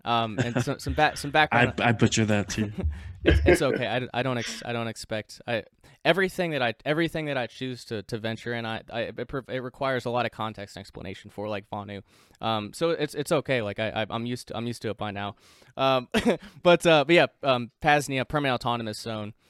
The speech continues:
Speaker 1: um, as well as, uh, Paz is peace in Spanish. So, um,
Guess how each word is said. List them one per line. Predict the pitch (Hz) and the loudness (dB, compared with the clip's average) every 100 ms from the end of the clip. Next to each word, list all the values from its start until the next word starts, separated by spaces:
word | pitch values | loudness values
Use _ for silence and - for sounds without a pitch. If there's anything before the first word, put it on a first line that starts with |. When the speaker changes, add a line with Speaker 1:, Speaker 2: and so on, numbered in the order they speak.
| _ - | _ -6
Speaker 1:
um, | 113 113 | -2 -2
as | 120 117 | -4 -2
well | 120 117 | 0 2
as, | 110 104 | 0 -2
uh, | 104 101 | -2 -4
Paz | - 110 107 | -4 -6 -6
is | 92 | -10
peace | - 101 - | -12 -12 -10
in | - | -12
Spanish. | - 71 - - | -12 -12 -14 -14
So, | - 107 98 _ _ _ | -6 -4 -4 _ _ _
um, | - 123 117 110 | 2 4 2 -4